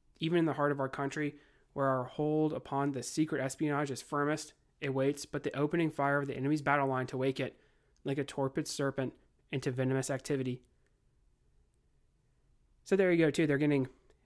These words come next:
information from these enslaved individuals as well, who, and also, it should be noted that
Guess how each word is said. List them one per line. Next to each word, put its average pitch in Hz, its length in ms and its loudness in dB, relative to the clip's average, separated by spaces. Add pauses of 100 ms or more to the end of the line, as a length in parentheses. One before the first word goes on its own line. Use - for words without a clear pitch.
(720)
information 190 640 2
from 196 400 2 (400)
these 170 260 0
enslaved 165 460 -2
individuals 170 580 0
as 127 140 -4
well, 156 340 -2
who, 135 280 -2 (540)
and 127 440 -4 (1200)
also, 185 420 4
it 151 60 -6
should 151 180 -2
be 143 80 2
noted 135 300 2
that 131 160 0